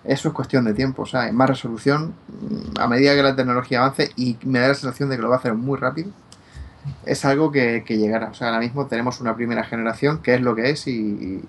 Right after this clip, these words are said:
y, y punto. Y estoy convencido de que, de que va a ser lo bastante buena para, para que la gente lo, lo, lo disfrute.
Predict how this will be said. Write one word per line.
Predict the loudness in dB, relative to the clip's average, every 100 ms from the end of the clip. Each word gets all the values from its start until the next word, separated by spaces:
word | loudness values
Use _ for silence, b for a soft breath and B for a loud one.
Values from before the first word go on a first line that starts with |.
| -16 -8
y, | -4 -2 -2
y |
punto. | -2 -2 -2 -2
Y | 0 0
estoy | 0 -2
convencido | 0 0 2 4 4
de | 4
que, | 0 -2 -6 B B B -20 -8
de | -4 0
que | 4
va |
a | 4
ser | 4
lo | 4 2
bastante | 2 -2 0 0
buena | 0 0
para, | -2 -2 -2 -4 -4
para | 0 0
que | 0
la | -2
gente | -2 -4 -4 -4
lo, | -4 -8
lo, | -8 -6
lo | -4
disfrute. | -4 -2 -4